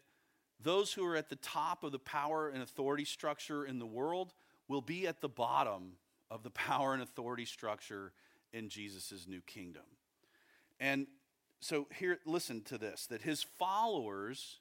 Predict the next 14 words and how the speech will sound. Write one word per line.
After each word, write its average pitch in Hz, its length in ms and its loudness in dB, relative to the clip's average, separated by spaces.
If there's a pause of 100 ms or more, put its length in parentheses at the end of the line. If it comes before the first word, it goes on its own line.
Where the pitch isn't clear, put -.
(120)
that's - 460 0
us, 131 600 0 (400)
we 190 500 2
are 147 160 2
to 175 180 -6
be 165 160 -6
servants 151 960 0 (440)
who 165 100 4
are 160 60 8
willing 170 320 4
to 156 140 -6
suffer 127 720 0
and 117 180 -8
sacrifice 107 1080 -2